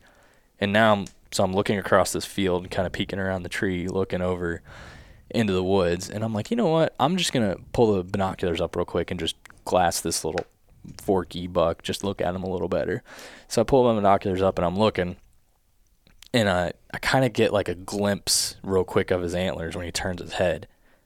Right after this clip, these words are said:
I'm like, "That's not that forky. That's a bigger buck."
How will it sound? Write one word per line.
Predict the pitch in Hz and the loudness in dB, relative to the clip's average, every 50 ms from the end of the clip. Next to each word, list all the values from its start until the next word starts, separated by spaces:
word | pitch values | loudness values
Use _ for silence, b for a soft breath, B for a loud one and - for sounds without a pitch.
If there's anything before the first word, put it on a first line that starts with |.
| _ _ | _ _
I'm | - 98 | -10 -8
like, | 90 87 - _ _ | -8 -8 -10 _ _
"That's | - 123 131 - | 2 2 2 2
not | - 95 92 - - - - | 0 -2 -4 -4 -8 -12 -8
that | - 87 - | -8 -8 -6
forky. | - - 85 85 - - 62 62 - _ _ _ _ _ _ _ _ _ _ | -2 -2 -2 -2 -2 -8 -16 -16 -18 _ _ _ _ _ _ _ _ _ _
That's | - 110 110 - | -2 -2 2 2
a | 156 | 4
bigger | 123 101 92 82 87 | 4 4 0 0 0
buck." | 85 85 87 - - - | 0 0 0 0 -2 -12